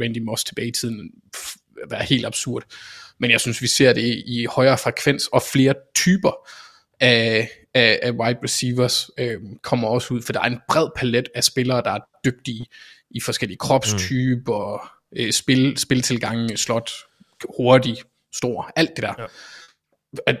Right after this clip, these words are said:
Speaker 1: der er bare s-, der, der bliver kastet mere, og det har en effekt.
Speaker 2: Ja.
Speaker 1: Generelt,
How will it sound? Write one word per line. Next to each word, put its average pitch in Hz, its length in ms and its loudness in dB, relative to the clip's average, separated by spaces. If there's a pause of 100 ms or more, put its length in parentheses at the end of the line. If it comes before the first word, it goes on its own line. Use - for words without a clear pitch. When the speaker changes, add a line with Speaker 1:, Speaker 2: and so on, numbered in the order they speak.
(240)
Speaker 1:
der 123 60 8
er 127 60 8
bare 127 180 6
s-, - 120 4 (160)
der, 131 100 4 (140)
der 131 80 4
bliver 127 180 0
kastet 180 360 4
mere, 147 340 0
og - 100 -2
det 139 80 4
har 156 160 4
en 123 100 0
effekt. - 400 -2 (1040)
Speaker 2:
Ja. 139 40 6
Speaker 1:
Generelt, 123 360 4